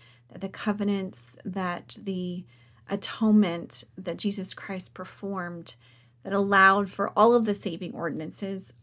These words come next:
are for each of us individually. And that was worth it. It was worth all the shame. It was worth all the embarrassment. It was worth all the, you know, redness in my face. And it was worth all the questioning glances.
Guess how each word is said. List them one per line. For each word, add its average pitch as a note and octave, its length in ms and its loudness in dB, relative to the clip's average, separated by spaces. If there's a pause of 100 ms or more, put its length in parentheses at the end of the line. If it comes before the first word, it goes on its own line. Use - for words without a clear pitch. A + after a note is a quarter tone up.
(140)
are F#3 460 -6 (640)
for G3+ 220 -6
each F#3+ 260 -4
of F3+ 80 -10
us E3+ 180 -10
individually. E3 840 -12
And F3+ 560 -6 (1000)
that A3 200 6
was - 180 2
worth A#3+ 220 2
it. - 180 -2 (140)
It G3 100 -2
was G3 160 0
worth G#3+ 220 0
all G#3 140 2
the G#3+ 80 2
shame. G#3+ 480 2
It G#3+ 80 0
was G3+ 180 -2
worth G#3+ 240 0
all G#3+ 140 6
the A3 120 8
embarrassment. A3+ 800 4
It - 60 -2
was G#3+ 200 0
worth A3 220 2
all G#3 180 6
the, G#3+ 280 0
you A#3+ 140 0
know, G#3+ 140 2
redness A3 500 4
in B3+ 120 2
my B3 180 0
face. A3 580 6
And F#3+ 540 -2 (500)
it F#3+ 160 0
was G#3 180 2
worth G#3 220 4
all G#3 140 2
the G#3+ 120 2
questioning G#3 600 2
glances. G3 640 -2